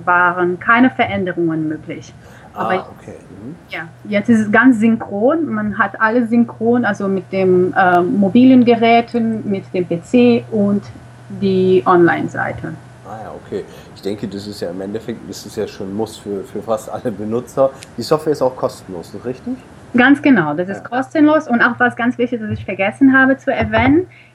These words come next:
Speaker 1: ist, dass wir die Software neu geschrieben haben, um Unicodes zu unterstützen. Und wir unterstützen gerade vierzig Sprachen. Wir haben also noch vier aufgenommen.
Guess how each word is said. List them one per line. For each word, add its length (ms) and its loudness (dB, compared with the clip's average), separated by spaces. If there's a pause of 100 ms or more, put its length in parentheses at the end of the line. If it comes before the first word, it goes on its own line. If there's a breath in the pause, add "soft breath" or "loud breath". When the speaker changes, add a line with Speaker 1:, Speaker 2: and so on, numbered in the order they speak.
Speaker 1:
ist, 260 2
dass 440 -2
wir 280 0
die 120 -4
Software 600 -2
neu 240 4
geschrieben 680 -2
haben, 300 0
um 180 -2
Unicodes 640 0
zu 100 2
unterstützen. 800 0 (400 loud breath)
Und 420 2
wir 200 2
unterstützen 520 2
gerade 380 2
vierzig 480 -2
Sprachen. 480 0 (360)
Wir 300 -8
haben 200 -2
also 220 2
noch 200 -2
vier 420 0
aufgenommen. 480 2